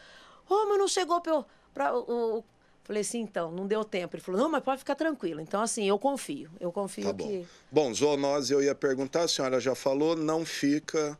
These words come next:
Speaker 1: Não.
Speaker 2: na Secretaria do Bem-Estar Animal.
Speaker 1: Não.
Speaker 2: Castração, castração móvel, cadastro pra castração,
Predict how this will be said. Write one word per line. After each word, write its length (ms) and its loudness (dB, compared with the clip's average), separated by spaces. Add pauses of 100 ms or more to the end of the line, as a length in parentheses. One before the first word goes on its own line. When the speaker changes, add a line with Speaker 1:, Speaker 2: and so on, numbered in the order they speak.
Speaker 1:
Não. 320 -4
Speaker 2:
na 220 -2
Secretaria 640 0
do 120 -4
Bem-Estar 640 0
Animal. 500 -2 (120)
Speaker 1:
Não. 160 -10 (260)
Speaker 2:
Castração, 880 2
castração 720 -2
móvel, 800 0
cadastro 680 -2
pra 200 -4
castração, 880 -2